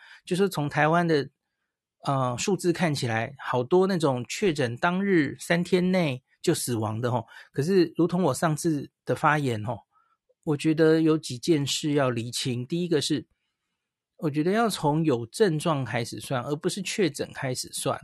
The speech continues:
那个比较合理吼。因为搞不好有一些老人家，这要详细分析啦吼，他，他其实很，很慢才来确诊，然后所以等到P C R确诊之后，哇，其实离他发病已经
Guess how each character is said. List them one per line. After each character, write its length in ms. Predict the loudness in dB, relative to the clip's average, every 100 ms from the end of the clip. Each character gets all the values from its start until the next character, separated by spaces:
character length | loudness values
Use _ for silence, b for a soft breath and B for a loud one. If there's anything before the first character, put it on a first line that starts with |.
| -14 _ _ _ _ _ _ _ _ _ _ _ _ _ -6
那 120 | -2
个 360 | 0 0 -2 -14 _
比 140 | -6
较 200 | 0 0
合 220 | 0 -4
理 240 | -2 -4 -6
吼。 160 | -6
因 100 | -4
为 120 | -2
搞 160 | -2 -2
不 80 | 0
好 80 | 2
有 100 | 0
一 40 |
些 140 | 0
老 160 | -2 0
人 200 | -2 -2
家， 340 | -2 -2 -4 _ _
这 140 | 0
要 100 | 2 2
详 240 | 0 0
细 160 | 0 0
分 180 | 0 -2
析 180 | -4
啦 140 | -6 -6
吼， 140 | -8 b b b b b -6
他， 100 | -4
他 180 | -4 -6
其 200 | -4 0
实 360 | 2 2 0 -8 _ _ -8
很， 340 | -2 -2 -2
很 220 | -8 -8
慢 320 | -2 0 0 0
才 240 | -4 -4
来 200 | -4 -6
确 240 | -6 -6
诊， 200 | -4 -8 -14 _ b b b
然 120 | -10 -2
后 220 | -2 0
所 140 | 0
以 80 | -2
等 200 | -2 -4
到 120 | -2
P 220 | -2 -4 -4
C 140 | 0
R 120 | 0
确 220 | 0 -2
诊 180 | -4 -6
之 140 | -2 0
后， 220 | 0 0
哇， 280 | 2 2 0
其 200 | -4 -4
实 120 | 0
离 160 | 0
他 160 | 0 0
发 200 | 2 2
病 180 | 2 -2
已 80 | -2
经 320 | -2 -2